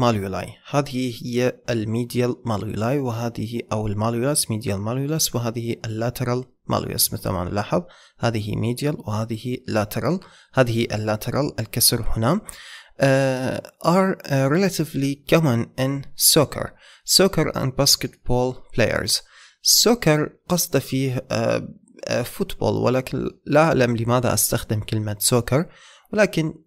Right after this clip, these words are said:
أيا يكن هي عبارة عن، آه، رياضة من الرياضات، من المحتمل أن تكون كرة القدم، ولكن لا أعلم ما الفرق بين فوتبول و، آه، سوكر، ولكن يبقى أنها أحد الرياضات. Fibular fractures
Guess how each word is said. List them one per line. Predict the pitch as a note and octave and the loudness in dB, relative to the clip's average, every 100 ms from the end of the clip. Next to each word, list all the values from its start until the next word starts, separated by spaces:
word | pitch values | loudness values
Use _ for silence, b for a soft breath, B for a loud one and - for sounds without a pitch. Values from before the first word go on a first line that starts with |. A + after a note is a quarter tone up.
| - | -2
أيا | D#3+ C#3 A#2 | 2 4 2
يكن | A2 - C3+ | 0 -2 -4
هي | A#2+ A#2+ A#2+ A#2 | -4 -4 -4 -4
عبارة | G#2 A2 G#2+ | 0 2 2
عن، | - A2 A#2 - - | 0 -2 -4 -6 -2
آه، | A2+ A2 - - - | 0 0 -4 -6 -4
رياضة | A#2+ B2 A#2 G#2+ A2 | -2 0 0 0 -2
من | A2+ | -2
الرياضات، | - G#2 G#2 G2+ A#2 C#3 - A#2+ | -2 -2 -2 -2 0 -2 -2 -4
من | A2 | -2
المحتمل | G#2+ A2 - - | -4 -4 -4 -4
أن | G2+ | -4
تكون | G2+ A2 A2+ A2 - - - | -6 -6 -6 -6 -10 -20 -12
كرة | - A2+ G#2 | -6 -4 -4
القدم، | G2 - A2 B2 | -6 -4 -4 -2
ولكن | B2 A#2 - | -2 -2 -2
لا | A2+ A2+ | 0 4
أعلم | G2+ G#2+ | 4 2
ما | G#2 | 0
الفرق | G#2+ - A2 - | 0 -2 -4 -4
بين | A2 A2 | -4 -6
فوتبول | - C3 - - A2+ | -6 -8 -6 -2 -2
و، | A2+ A2 A2+ A#2 B B B - | -2 0 0 -4 B B B -2
آه، | A2 | 2
سوكر، | G#2+ - C3+ - C#3 | 4 4 4 0 0
ولكن | D3 C#3 C#3+ - E3 - _ _ | 2 2 2 0 -4 -6 _ _
يبقى | C#3 C#3+ - A#2 A2+ | 0 0 2 0 0
أنها | G#2+ A2 A2+ A#2 - | -2 -2 -4 -4 -4
أحد | - - | -4 -4
الرياضات. | F#2 F2 D#2+ - - - B B B B B - | -6 -6 -8 -10 -16 -18 B B B B B 0
Fibular | A3 G3+ D3+ B2+ | 4 4 4 2
fractures | - D#3 - C3+ B2+ | 0 -2 0 0 2